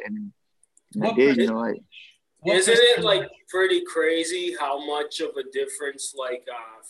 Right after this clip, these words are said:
Speaker 3: fans make and just, like, general energy, like, when your energy is focused? And, like,
Speaker 1: Mm-hmm.
Speaker 3: if that energy gets thrown off, it's, first of all,
Speaker 1: Yeah.
Speaker 3: it's crazy that fans, like, a group of people can throw your energy off without even,
Speaker 1: Yeah.
Speaker 3: like, touching you, you know
Speaker 1: I
Speaker 3: what I mean?
Speaker 1: remember, like,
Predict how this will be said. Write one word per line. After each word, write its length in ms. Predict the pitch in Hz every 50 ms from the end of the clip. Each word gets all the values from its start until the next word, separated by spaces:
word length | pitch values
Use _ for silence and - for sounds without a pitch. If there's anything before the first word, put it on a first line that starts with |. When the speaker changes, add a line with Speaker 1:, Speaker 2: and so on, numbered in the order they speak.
| -
Speaker 3:
fans 440 | 131 131 131 135 135 135 135 - - 135
make 440 | 135 131 131 131 131 131 - - - - 131
and 120 | 123 123
just, 320 | - 131 139 135 - - -
like, 280 | 143 131 123 - -
general 640 | - - 139 135 139 143 143 139 135 135 123 120 123 - 127
energy, 540 | 127 131 135 135 135 131 127 131 139 139 131 123
like, 180 | 127 120 120 -
when 180 | 131 131 127
your 140 | 127 123 123 120 123
energy 360 | 127 135 135 135 135 135 135
is 180 | 135 120 - -
focused? 720 | - - 127 127 131 131 - 143 143 139 139 - - _ _ _ _ _ _ _ -
And, 200 | - 135 139 139
like, 200 | 135 143 143 139
Speaker 1:
Mm-hmm. 100 | 123 135 139 135
Speaker 3:
if 80 | - -
that 300 | 147 147 143 147 147 147
energy 360 | 147 151 151 147 147 143 143
gets 300 | 143 143 135 - - - -
thrown 300 | 135 143 139 139 139 131
off, 340 | 131 127 131 139 139 143 139 - - _ -
it's, 200 | 160 151 151 -
first 340 | - - 190 202 196 202 190
of 60 | 160
all, 60 | 143
Speaker 1:
Yeah. 20 |
Speaker 3:
it's 80 | 135 -
crazy 420 | - - 175 185 185 180 180 180
that 300 | 160 160 151 - - - -
fans, 500 | 156 160 165 170 170 165 165 160 - - -
like, 200 | - 156 151 151
a 100 | 151 - - 139
group 260 | 156 175 175 175 175
of 120 | - - -
people 300 | 165 165 160 160 151 -
can 160 | - 143 139 -
throw 200 | - 147 147 147
your 160 | 147 143 139 - - 139
energy 360 | 143 151 147 147 143 139 139
off 240 | 135 131 131 127 -
without 320 | 131 131 135 131 131 127 131
even, 140 | 117 113 120
Speaker 1:
Yeah. 60 | 123
Speaker 3:
like, 100 | 120 123 - - - _ - - -
touching 360 | 156 147 - - 139 131 123
you, 160 | - - - - _
you 120 | - 131 135
know 60 | 139
Speaker 1:
I 40 | 160
Speaker 3:
what 80 | 185
I 60 | 190 175
mean? 0 |
Speaker 1:
remember, 480 | 165 160 156 151 143 147 143 131 85 62
like, 240 | 87 131 127 107